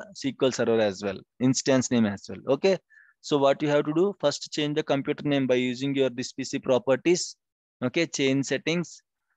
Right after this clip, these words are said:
change again. Here you have to change the computer name. Mm, then it will ask the restart of the Windows Server. Restart it. Okay, if it is not asking for restart, go to the S Q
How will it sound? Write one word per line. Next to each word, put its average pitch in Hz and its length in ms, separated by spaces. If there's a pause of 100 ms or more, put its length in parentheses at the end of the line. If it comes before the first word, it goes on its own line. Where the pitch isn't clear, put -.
(220)
change 139 420
again. 147 560
Here 135 220
you 156 120
have 127 200
to 143 60
change 131 260
the 139 60
computer 113 400
name. 101 320 (580)
Mm, 135 200
then 156 180
it 165 100
will 151 140
ask 131 240
the 151 140
restart 135 440
of 131 160
the 147 100
Windows 123 360
Server. 104 340
Restart 131 540
it. 104 140 (240)
Okay, 160 280
if 143 120
it 147 100
is 143 100
not 139 220
asking 139 320
for 147 140
restart, 143 480
go 135 140
to 143 100
the 139 80
S 135 100
Q 127 140